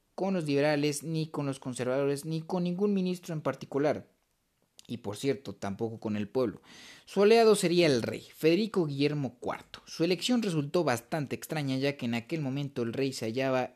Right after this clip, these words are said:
en el punto más bajo de su poder. Débil e indeciso, siempre cedía a la pre-, a la presión de los liberales en el Parlamento. Era un hombre sin carácter,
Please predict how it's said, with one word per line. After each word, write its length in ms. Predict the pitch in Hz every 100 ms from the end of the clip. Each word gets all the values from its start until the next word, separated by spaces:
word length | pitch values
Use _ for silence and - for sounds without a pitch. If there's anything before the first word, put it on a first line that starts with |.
| -
en 160 | 123 117
el 140 | 120
punto 340 | - 165 147
más 240 | 151 160 151
bajo 300 | 147 - 123
de 60 |
su 140 | 113 107
poder. 340 | 123 120 - - - - - - -
Débil 640 | 123 135 175 123 110 92 - -
e 120 | 117
indeciso, 760 | 117 123 113 110 - 160 - 113
siempre 480 | - 160 165 160 135
cedía 480 | 135 127 143 139 123
a 60 | 117 -
la 380 | 131 117 110 -
pre-, 180 | 113 -
a 120 | 127
la 120 | 113
presión 380 | 120 113 156 151
de 60 | 127
los 100 | 117
liberales 600 | 117 123 135 123 120 - _ -
en 160 | 139
el 140 | 139 127
Parlamento. 760 | 120 117 113 127 117 - -
Era 120 | 127
un 120 | 135 131
hombre 320 | 139 127 120
sin 240 | - 117
carácter, 680 | 110 110 123 - - 104